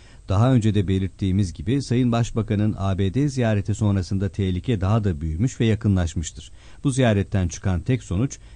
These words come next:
yıkıma hız verilmesi ve bir an önce tamamlanmasıdır. Nitekim daha dönüş yolundayken harekete geçilmiş,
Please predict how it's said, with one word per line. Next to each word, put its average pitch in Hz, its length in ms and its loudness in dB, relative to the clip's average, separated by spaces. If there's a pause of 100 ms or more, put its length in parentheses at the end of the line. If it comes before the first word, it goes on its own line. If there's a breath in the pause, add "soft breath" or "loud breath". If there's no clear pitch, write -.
yıkıma 107 380 2
hız 131 200 0
verilmesi 82 520 -2
ve 113 140 0
bir 127 80 2
an 131 120 2
önce 98 220 2
tamamlanmasıdır. 101 920 0 (300 soft breath)
Nitekim 110 420 2 (240 loud breath)
daha 104 240 4
dönüş 110 280 2
yolundayken 98 460 0
harekete 90 460 -2
geçilmiş, 82 560 -4